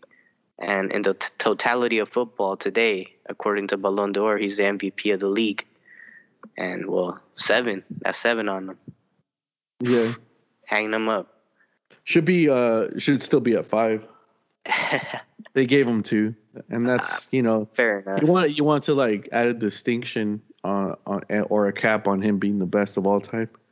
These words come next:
Speaker 2: Fair enough. You know,
Speaker 1: I think
Speaker 2: like
Speaker 1: he is. I think he is. By
Speaker 2: Yeah,
Speaker 1: far.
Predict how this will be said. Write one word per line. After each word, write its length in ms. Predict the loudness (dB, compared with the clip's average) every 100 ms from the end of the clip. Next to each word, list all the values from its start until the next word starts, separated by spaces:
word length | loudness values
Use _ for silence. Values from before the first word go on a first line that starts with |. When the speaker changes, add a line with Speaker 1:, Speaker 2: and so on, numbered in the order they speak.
| _ _ -2
Speaker 2:
Fair 240 | 2 2
enough. 400 | 2 0 -4 -10 _ _ _ -8
You 140 | -4
know, 160 | -2 0
Speaker 1:
I 120 | -2
think 180 | 0 -2
Speaker 2:
like 80 | 0
Speaker 1:
he 160 | 0
is. 400 | -2 -4 -10 -16 -20 _ -4
I 120 | -4
think 240 | -4 -10
he 140 | -6 -4
is. 200 | -4 -2
By 140 | 2
Speaker 2:
Yeah, 120 | 2
Speaker 1:
far. 140 | 4